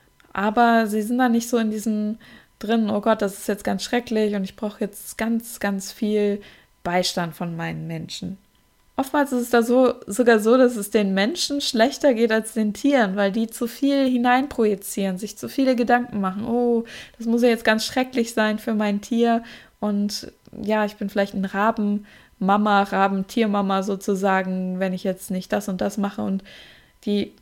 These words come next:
Tiere sind einfach in dem Zustand von, „Okay, es ist jetzt nicht schön, ich wünsche mir das jetzt auch nicht, dass ich krank bin,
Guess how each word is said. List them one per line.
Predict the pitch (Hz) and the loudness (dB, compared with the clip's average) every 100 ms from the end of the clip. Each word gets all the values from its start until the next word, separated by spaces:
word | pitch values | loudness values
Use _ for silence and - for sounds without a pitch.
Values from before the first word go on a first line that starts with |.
| _ _ _ | _ _ _
Tiere | - 240 262 247 233 220 | -2 0 2 2 2 0
sind | 220 214 226 226 - - | -2 0 -2 -4 -12 -12
einfach | - 208 214 | -6 -2 -2
in | 214 190 | -2 -2
dem | 190 | -2
Zustand | 190 220 220 220 202 | -4 -6 -4 -4 -4
von, | 196 196 | -2 -4
„Okay, | - - 240 | -4 -2 0
es | 196 190 | 0 -2
ist | 202 | -4
jetzt | 208 - | -4 -4
nicht | 185 - | -8 -6
schön, | - 247 262 302 _ - _ _ _ - | 0 0 0 -6 _ -20 _ _ _ -14
ich | 190 | -6
wünsche | 208 277 - | -2 -2 0
mir | 262 | 2
das | 262 269 | 2 0
jetzt | 247 - | -2 0
auch | 240 | -2
nicht, | 247 - | -2 -4
dass | 226 | -4
ich | 226 - | -4 -6
krank | - 226 254 | -2 -2 0
bin, | 233 226 | 0 0